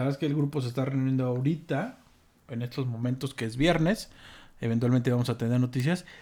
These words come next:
Y parece, y eso lo leí ya como muy por encimita al final,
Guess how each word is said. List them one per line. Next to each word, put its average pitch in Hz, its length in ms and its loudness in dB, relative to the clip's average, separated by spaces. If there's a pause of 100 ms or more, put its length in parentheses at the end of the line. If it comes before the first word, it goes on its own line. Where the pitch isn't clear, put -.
(140)
Y 143 120 8
parece, 226 920 8
y 151 120 2
eso 208 160 2
lo 180 60 4
leí 123 260 2
ya 135 300 6
como 120 180 -2
muy 120 200 2
por 135 180 0
encimita 113 500 -2
al 104 100 -2
final, 117 420 -2